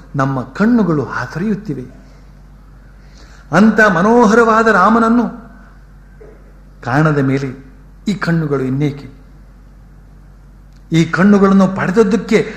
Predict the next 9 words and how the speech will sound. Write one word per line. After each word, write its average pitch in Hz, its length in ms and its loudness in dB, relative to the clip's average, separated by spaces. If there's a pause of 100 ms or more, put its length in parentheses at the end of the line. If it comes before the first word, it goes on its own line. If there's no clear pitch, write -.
(120)
ಆ 147 140 0
ರಾಮನನ್ನಾದರೂ 214 840 2
ನೋಡಬೇಕು, 160 580 -2 (600)
ಇಲ್ಲವೇ 233 680 2
ರಾಮನ 226 380 2
ದೃಷ್ಟಿಯಾದರೂ 240 680 0
ನಮ್ಮ 233 220 2
ಮೇಲೆ 175 240 -2
ಬೀಳಬೇಕು, 147 600 -6